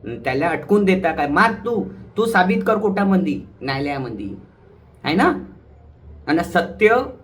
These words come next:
तरी समोर येतेच. पोलीस अधीक्षक साहेब, अनुराग जैन साहेब, सत्य समोर येतेच. आज नाही उद्या सत्य समोरच येईल. आणि मी हा लढा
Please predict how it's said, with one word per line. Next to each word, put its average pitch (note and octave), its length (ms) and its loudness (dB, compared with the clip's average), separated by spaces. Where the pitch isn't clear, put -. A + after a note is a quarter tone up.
तरी D#3 360 0
समोर G3 360 0
येतेच. G#3+ 640 0
पोलीस F3+ 260 -4
अधीक्षक E3+ 420 -6
साहेब, E3+ 260 -6
अनुराग D#3 340 -2
जैन D#3 280 -4
साहेब, F#3+ 440 0
सत्य D3+ 400 -4
समोर F#3+ 300 0
येतेच. G#3 600 4
आज D#3+ 200 -4
नाही F3+ 200 -2
उद्या F#3 260 -2
सत्य F#3+ 360 -4
समोरच G3 520 -2
येईल. A3+ 260 -2
आणि D#3+ 260 -2
मी G3 120 2
हा G3 280 4
लढा F3+ 380 4